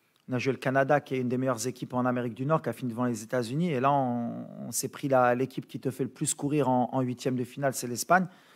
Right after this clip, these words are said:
Et pour en quart de finale, avoir le Portugal, une des meilleures équipes au monde.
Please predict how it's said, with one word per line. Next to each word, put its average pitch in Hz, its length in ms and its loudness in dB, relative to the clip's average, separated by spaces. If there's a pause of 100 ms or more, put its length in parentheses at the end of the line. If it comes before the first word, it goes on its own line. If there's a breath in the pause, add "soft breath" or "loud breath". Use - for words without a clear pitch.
(400 soft breath)
Et 131 100 0
pour 139 220 0
en 147 60 4
quart 147 200 4
de 156 80 2
finale, 165 320 6
avoir 139 240 6
le 139 100 4
Portugal, 156 680 4 (500 soft breath)
une 139 120 0
des 147 120 6
meilleures 147 300 4
équipes 139 260 -2
au 147 60 6
monde. 139 240 0